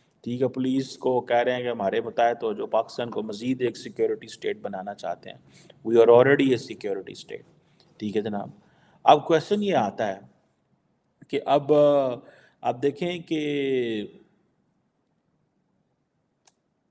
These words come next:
जो तकरीब इंडिया के अंदर हुई, जो मैं आपको angle बताने लगा हूँ,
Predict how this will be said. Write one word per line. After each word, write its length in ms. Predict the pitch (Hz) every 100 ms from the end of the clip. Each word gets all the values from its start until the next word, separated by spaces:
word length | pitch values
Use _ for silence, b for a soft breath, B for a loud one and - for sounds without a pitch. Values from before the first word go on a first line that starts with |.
| -
जो 160 | 123
तकरीब 580 | 139 147 131 143 196 208
इंडिया 400 | 180 135 131 170
के 160 | 165 143
अंदर 240 | 127 135
हुई, 600 | 117 107 143 120 104 98 110
जो 120 | 127
मैं 120 | 123
आपको 460 | 120 - 127 120 -
angle 260 | 120 123 135
बताने 400 | 123 107 101 101
लगा 180 | 98 92
हूँ, 180 | 92